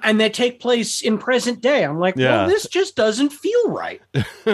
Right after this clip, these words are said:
Speaker 2: Right. Yeah.
Speaker 1: Like,
Speaker 2: It's
Speaker 1: thirty years from now, people are gonna be watching this and assuming this is written about in history books. They're gonna go, "I don't understand. Isn't that movie set in twenty twenty-one? How come they're not wearing masks and distancing?"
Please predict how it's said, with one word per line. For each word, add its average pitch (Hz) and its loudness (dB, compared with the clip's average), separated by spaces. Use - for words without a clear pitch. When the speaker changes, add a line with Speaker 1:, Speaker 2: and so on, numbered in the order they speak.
Speaker 2:
Right. 143 2
Yeah. 120 2
Speaker 1:
Like, 160 2
Speaker 2:
It's 95 -6
Speaker 1:
thirty 302 2
years 311 2
from 254 -2
now, 220 0
people 262 -2
are 240 2
gonna 220 0
be 226 -2
watching 226 0
this 170 0
and 165 -2
assuming 240 0
this 190 0
is 170 -4
written 196 -8
about 180 0
in 160 -8
history 262 -2
books. 175 -2
They're 226 -2
gonna 233 2
go, 240 0
"I 214 -4
don't 302 0
understand. 311 -2
Isn't 262 -2
that 269 0
movie 233 -2
set 233 -2
in 226 -6
twenty 220 -4
twenty-one? 220 0
How 233 -2
come 262 0
they're 254 0
not 254 2
wearing 254 2
masks 285 -2
and 262 -4
distancing?" 254 -8